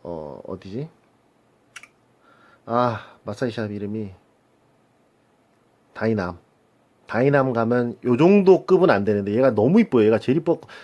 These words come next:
제가 그때 만났던 애인데. 아, 얘는 그거 뭐, 그 뭐지? 그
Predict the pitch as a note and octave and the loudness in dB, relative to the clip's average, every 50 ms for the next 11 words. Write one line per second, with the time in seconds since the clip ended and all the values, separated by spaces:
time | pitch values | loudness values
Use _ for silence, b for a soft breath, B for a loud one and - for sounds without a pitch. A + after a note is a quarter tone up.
0 | B B B - D3 C#3+ C#3+ C#3 A2+ A2 A#2+ C3+ C3 - B2 G#2 F2+ E2+ D#2 D#2 | B B B 0 0 2 2 0 0 2 0 0 0 0 0 -2 -2 -2 -6 -6
1 | E2 G2 C3 D3+ - _ _ _ _ _ - - C#3+ E3+ G3+ A3 A3+ G3 C3+ B2+ | -8 -8 -10 -14 -20 _ _ _ _ _ -4 0 2 2 4 4 4 2 2 0
2 | - F3 E3+ E3 D3 A#2 G#2 B2+ C#3+ C#3 A#2 E2 C#2+ - - _ _ _ _ - | 0 0 2 2 0 0 0 0 2 2 2 0 -4 -10 -20 _ _ _ _ -6
3 | - C#3 C3 B2 G#2 A2 A2+ G#2+ C#3+ G3+ C#4 C#4+ b b b b b b b b | -4 -2 -2 -2 0 -2 -2 -2 -2 -6 -6 -8 b b b b b b b b
4 | b _ _ - A#2+ A2 | b _ _ -10 -10 -10